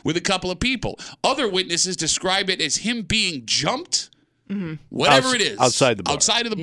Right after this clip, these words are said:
Speaker 1: bar, in the
Speaker 3: Okay.
Speaker 1: middle of Monroe Avenue.
Speaker 3: <clears throat> Two o'clock. Would you say after two?
Speaker 1: Right around two o'clock in the
Speaker 3: Oh.
Speaker 1: morning. So that's bad.
Speaker 3: Mm-hmm.
Speaker 1: The fight ended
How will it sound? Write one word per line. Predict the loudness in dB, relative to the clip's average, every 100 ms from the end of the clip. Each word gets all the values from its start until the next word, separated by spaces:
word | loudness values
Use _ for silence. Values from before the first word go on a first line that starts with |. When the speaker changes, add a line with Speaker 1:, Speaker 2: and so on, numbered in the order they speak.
| -2
Speaker 1:
bar, | -2 0
in | 2
the | 2
Speaker 3:
Okay. | 0
Speaker 1:
middle | -2 -2
of | -2
Monroe | -4 -2 0
Avenue. | 0 0 -2 -6
Speaker 3:
<clears throat> | -2
Two | -2
o'clock. | 0 0 0
Would | -4
you | -2
say | -2 -2
after | -2 -4 -6 -6
two? | 2
Speaker 1:
Right | 2 2
around | 0
two | 0
o'clock | 0 -2
in | -2
the | -4
Speaker 3:
Oh. |
Speaker 1:
morning. | -4 -8 _ _ _ _ _ -8
So | -2
that's | -2 -2
bad. | -4 -6 -8
Speaker 3:
Mm-hmm. | -6 -2 0 0 -4 -8 _ _
Speaker 1:
The | -6
fight | -2 0 -2 0
ended | 0 2 -2 -6